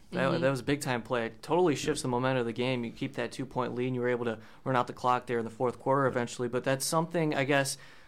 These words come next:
Speaker 1: uh, we don't look at necessarily so much when it comes to football. It's, it's a unit that's often overlooked, and that's the special teams. And not only Abdul Mahdi and his value, but how about Joe Bailey? His ability to flip the field, pinning guys deep all,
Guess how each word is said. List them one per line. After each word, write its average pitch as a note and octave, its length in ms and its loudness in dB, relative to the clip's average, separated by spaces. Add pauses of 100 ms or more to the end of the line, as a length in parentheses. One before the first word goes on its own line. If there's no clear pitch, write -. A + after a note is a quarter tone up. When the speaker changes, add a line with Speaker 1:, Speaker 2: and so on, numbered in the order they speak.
(180)
Speaker 1:
uh, B2+ 200 0
we D3 120 6
don't F3 200 8
look D#3 320 2
at C#3 360 2
necessarily B2 760 2
so B2 240 2
much A#2+ 280 0
when C3 100 -2
it B2 60 -4
comes B2+ 260 -4
to C3 80 -4
football. B2 580 0
It's, - 340 -8
it's C3 220 -6
a A2+ 160 -2
unit D3+ 340 0
that's C#3 240 -4
often D3 380 2
overlooked, C3+ 520 0
and B2 100 -4
that's B2+ 160 -6
the C3 100 -8
special C#3+ 360 -2
teams. A2 380 -8 (340)
And A#2+ 280 0
not C#3+ 160 4
only E3+ 180 6
Abdul C3+ 240 2
Mahdi C3 320 4
and A#2 80 0
his D#3 160 0
value, A#2 320 4
but B2 140 -2
how C#3 80 -4
about D#3 160 2
Joe B2+ 160 2
Bailey? C#3+ 400 2 (240)
His B2+ 140 -4
ability C3+ 320 4
to A#2+ 40 -2
flip D#3 260 0
the C#3+ 60 -2
field, C#3+ 400 -2
pinning C#3 240 -2
guys C3+ 320 2
deep C3+ 260 -2
all, C3 200 4